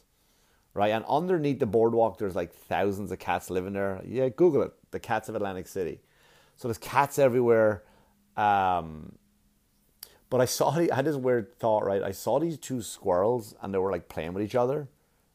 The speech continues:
right? They were kinda just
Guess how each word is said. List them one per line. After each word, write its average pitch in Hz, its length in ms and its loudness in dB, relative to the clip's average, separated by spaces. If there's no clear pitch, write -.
right? 127 340 0
They 110 80 -4
were 101 380 0
kinda 98 360 -4
just 147 260 -4